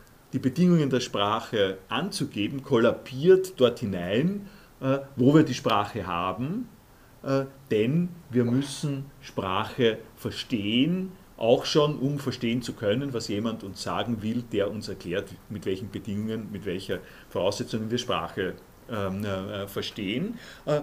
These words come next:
und das ist der Grund, warum der Wittgenstein im Traktatus sagt, äh,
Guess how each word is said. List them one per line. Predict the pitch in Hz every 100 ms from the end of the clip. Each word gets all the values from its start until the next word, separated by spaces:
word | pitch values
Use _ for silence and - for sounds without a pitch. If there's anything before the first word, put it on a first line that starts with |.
| -
und | 135 127
das | 143 160
ist | 160
der | 127
Grund, | - 113 190 226
warum | 160 143 147
der | 147
Wittgenstein | 151 151 - 131 - 110 107 120
im | 104 -
Traktatus | 95 - 87 101 - 139
sagt, | - 139 214 - - - - -
äh, | -